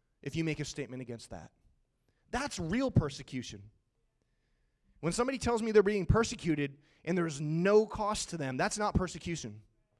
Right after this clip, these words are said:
I'm sorry, if I'm telling you that, "Hey, you got sin in your life and you need to, you need to con-, you need to not just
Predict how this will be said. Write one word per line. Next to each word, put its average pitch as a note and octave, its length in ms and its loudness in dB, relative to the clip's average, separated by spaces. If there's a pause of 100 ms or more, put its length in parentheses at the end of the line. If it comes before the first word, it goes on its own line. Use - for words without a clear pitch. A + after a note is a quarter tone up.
(1000)
I'm G#3 140 0
sorry, G3 360 4
if C#3+ 120 -4
I'm F#3 160 0
telling G#3+ 400 -2
you G#3+ 380 0 (220)
that, D#3 180 -2
"Hey, F3 100 0
you F3+ 140 0
got F3+ 180 2
sin A#3 240 2
in B3+ 80 0
your C4 140 -2
life C4 340 0 (460)
and F3 180 -2
you F3+ 80 0
need A3 280 -2
to, E3 300 -2
you D#3 140 -2
need G3 200 -4
to F3+ 80 -2
con-, D#3+ 240 -4
you F3+ 120 -4
need F3 180 -4
to C3+ 240 -6
not D#3+ 180 -6
just - 280 -6